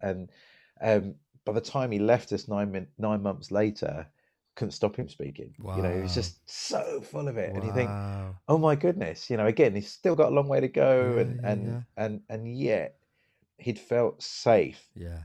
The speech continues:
Speaker 1: That here was a place where his voice could be heard, where he mattered, there were
Speaker 2: Yeah.
Speaker 1: people being attentive to him. And it, it, he just flourished. It's
Speaker 2: Yeah.
Speaker 1: so beautiful.
Speaker 2: Yeah.
Speaker 1: Um, so you, you go looking for that. You go looking
Speaker 2: Yeah,
Speaker 1: for
Speaker 2: of
Speaker 1: the
Speaker 2: course.
Speaker 1: growth and the,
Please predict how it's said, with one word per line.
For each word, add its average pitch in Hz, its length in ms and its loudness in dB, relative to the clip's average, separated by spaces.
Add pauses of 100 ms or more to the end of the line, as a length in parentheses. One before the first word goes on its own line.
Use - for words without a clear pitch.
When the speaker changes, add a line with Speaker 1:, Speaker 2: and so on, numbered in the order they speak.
(300)
Speaker 1:
That - 120 0
here 117 180 2
was 107 120 -2
a 104 40 -6
place 98 340 0
where 90 100 -2
his 85 180 -6
voice 120 340 -2
could - 160 -12
be 107 140 -2
heard, 101 380 2
where - 100 -6
he 87 160 -12
mattered, 110 760 0
there - 120 -8
were 87 80 -6
Speaker 2:
Yeah. 87 80 -6
Speaker 1:
people 101 220 -8
being 85 200 -6
attentive 113 500 -8
to 104 140 -2
him. 98 320 -2 (500)
And 123 140 -12
it, - 140 -16
it, 123 140 -8 (120)
he 131 100 -10
just 139 380 -12
flourished. 196 580 -2
It's 92 160 -10
Speaker 2:
Yeah. 85 240 -6
Speaker 1:
so 320 120 0
beautiful. - 680 -6
Speaker 2:
Yeah. 87 260 -8 (200)
Speaker 1:
Um, 110 460 2 (420)
so 143 140 4
you, 147 260 6
you 160 100 0
go 202 140 8
looking 165 340 4
for 135 120 0
that. 90 200 -2
You 107 100 -2
go 127 120 6
looking 127 360 0
Speaker 2:
Yeah, - 80 -10
Speaker 1:
for 107 180 4
Speaker 2:
of 98 160 0
Speaker 1:
the 104 160 0
Speaker 2:
course. 90 80 -6
Speaker 1:
growth 110 460 6
and 98 180 -2
the, 95 200 2